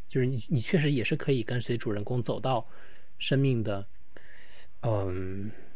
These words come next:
怎么说呢？就是你，你以为生命到了尽头，但它其实还是有希望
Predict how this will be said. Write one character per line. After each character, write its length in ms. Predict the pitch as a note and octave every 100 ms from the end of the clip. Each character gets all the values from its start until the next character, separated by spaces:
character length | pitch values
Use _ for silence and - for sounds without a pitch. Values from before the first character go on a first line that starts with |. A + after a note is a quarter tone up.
| - - - - - - -
怎 140 | - A#2
么 60 |
说 240 | A2+ C3 B2+
呢？ 180 | A#2+ C3
就 100 | D#3
是 60 |
你， 120 | D3
你 280 | D3+ D#3+ F#3+
以 80 | D#3+
为 140 | G#2+
生 160 | A2 D3+
命 100 | D3
到 140 | D#3
了 100 | B2
尽 180 | G#2 A#2+
头， 200 | G2 A2+
但 180 | A#2+ C3+ -
它 120 | C3+
其 160 | -
实 120 | A#2+ B2
还 100 | G#2+
是 100 | D3+
有 120 | -
希 160 | - C#3+
望 180 | D#3+